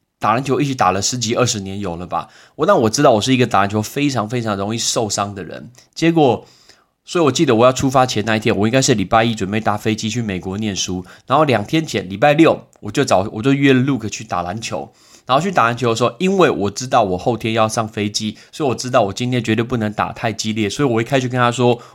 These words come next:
，“我们今天不跟别人报队比赛，我们就自己投投篮就好。”那他也很配合，我真的很感谢他，常常约他说，“哎，有什么时间，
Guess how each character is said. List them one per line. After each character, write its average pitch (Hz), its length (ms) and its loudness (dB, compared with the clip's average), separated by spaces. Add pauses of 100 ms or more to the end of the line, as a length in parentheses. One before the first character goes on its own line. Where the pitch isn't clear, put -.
，“我 98 80 -10
们 104 140 -4
今 131 140 -4
天 127 200 -2
不 131 180 -8
跟 127 200 0
别 107 120 -2
人 104 120 -6
报 113 220 2
队 107 220 0
比 90 160 -12
赛， 98 320 0 (180)
我 107 60 -8
们 110 120 -6
就 131 120 -2
自 131 120 -6
己 110 100 -2
投 98 180 -4
投 95 180 -8
篮 90 200 -4
就 98 120 -8
好。” - 300 -8 (160)
那 175 80 -4
他 165 180 0
也 139 60 2
很 104 120 -2
配 139 180 2
合， 101 180 0
我 95 80 -4
真 160 160 -2
的 147 80 -2
很 127 60 -4
感 98 160 0
谢 113 160 -8
他， 107 200 0 (220)
常 127 160 -6
常 135 140 0
约 143 140 0
他 135 140 4
说 131 220 -2
，“哎， - 0 -
有 131 160 2
什 110 140 -10
么 101 80 -12
时 104 180 -8
间， 110 260 -2